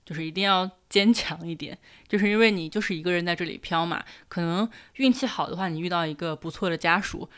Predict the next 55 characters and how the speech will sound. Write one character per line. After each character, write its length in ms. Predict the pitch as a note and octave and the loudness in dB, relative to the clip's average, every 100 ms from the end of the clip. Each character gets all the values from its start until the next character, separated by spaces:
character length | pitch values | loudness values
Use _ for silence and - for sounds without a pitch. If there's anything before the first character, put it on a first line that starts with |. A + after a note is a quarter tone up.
| - | -10
然 120 | D#3+ | -4
后 140 | D#3 F3 | 0 0
呢， 120 | D#3+ | 0
他 140 | D#3 | 0
可 100 | F3 D#3+ | -2 -2
能 160 | D3+ E3+ | -4 -4
能 220 | D#3+ F#3 | -4 -4
分 260 | - G#3+ A3 | -4 -2 6
担 220 | G#3+ A3 | 6 6
你 80 | E3 | 2
的 80 | D3 | 0
一 140 | D#3+ | -4
些 280 | D#3 E3+ E3 | -4 -4 -4
焦 320 | - F3 F3+ | 0 0 2
虑 180 | F#3+ E3 | 0 -2
啊 220 | - - - | -4 -6 -10
什 140 | - | -12
么 100 | C#3+ | -12
的， 160 | - - - - | -12 -12 -16 -2
但 180 | A3 A3 | 2 2
其 120 | G#3+ | 2
实 80 | G#3 | 0
你 100 | E3+ | -2
还 200 | - D#3+ | -2 -4
是 120 | D#3 | -4
会 120 | G3 | -2
有， 180 | F3+ D3 _ _ | -2 -4 _ _
就 100 | - | -10
是 100 | F#3 | -6
人 140 | E3 D#3+ | -4 -4
生 180 | G3+ G#3+ | -2 2
大 200 | A3+ F#3 | 4 4
部 100 | E3+ | 2
分 160 | E3+ | -4
的 100 | - | -6
时 160 | - - | -8 -8
候 120 | - | -8
还 160 | - E3 | -8 -6
是 120 | D3+ | -2
会 120 | F3+ | -2
跟 220 | E3 E3+ F3 | -2 -2 -4
自 100 | G3 | -8
己 200 | - - | -10 -12
相 240 | D3+ D#3 | -8 -8
处 120 | - | -8
的， 60 | - | -10
跟 160 | E3 | -10
自 160 | E3 F#3 | -12 -14
己 100 | F3 | -16
过。 300 | - F#3 - - - - | -6 -6 -6 -14 -20 -12
所 120 | - | -4
以 60 | G3 | -4
就 100 | F#3+ | -2
是 120 | G3 | -4
在 280 | G3+ G3 | 2 2